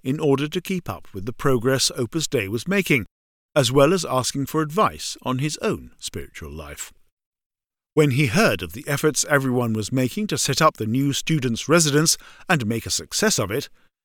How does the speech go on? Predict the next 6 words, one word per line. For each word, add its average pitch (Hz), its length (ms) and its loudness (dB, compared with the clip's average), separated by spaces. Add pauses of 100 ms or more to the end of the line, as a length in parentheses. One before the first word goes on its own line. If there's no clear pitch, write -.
Isidoro 185 560 2 (100)
did 160 200 2
not 117 240 -6
hesitate, 95 640 -8 (360)
but 151 240 4
with 120 200 -2